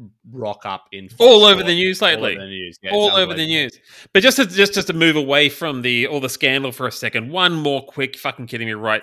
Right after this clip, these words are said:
Speaker 2: Can I just talk about Tom Brady one more time? Tom Brady has become the N F L's all-time leading passer, and the Tampa Bay Buccaneers have edged past the Patriots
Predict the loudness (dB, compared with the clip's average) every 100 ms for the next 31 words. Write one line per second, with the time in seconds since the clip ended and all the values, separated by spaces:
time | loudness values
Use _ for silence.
0 | -2 4 4 2 -6 -8 -6 -4 -6 -6
1 | -12 -10 -8 -8 -10 -12 -12 -10 -10 -10
2 | -14 _ _ _ _ _ _ 2 4 6
3 | 6 6 2 -4 -8 -8 -8 -4 -2 0
4 | 0 -2 -4 -2 -2 0 -4 -8 -6 -6
5 | -6 -12 -10 -6 -6 -4 -2 -4 -8 -8
6 | -2 -2 -2 -4 -8 -8 -12 _ _ _
7 | _ _ -14 -14 -8 -8 -6 -2 -2 -2
8 | -6 -8 -4 -2 0 -2 -6 -8 -8 -8
9 | _ _ _ _ 0 2 2 -4 -10 -6
10 | -4 -2 -4 -10 -8 -8 -6 -6 -6